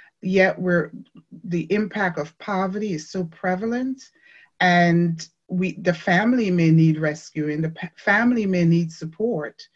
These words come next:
but it's not always neglect, right? It's, neglect often is disguised,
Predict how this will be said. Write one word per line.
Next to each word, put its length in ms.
but 180
it's 220
not 380
always 480
neglect, 600
right? 340
It's, 280
neglect 640
often 560
is 240
disguised, 1080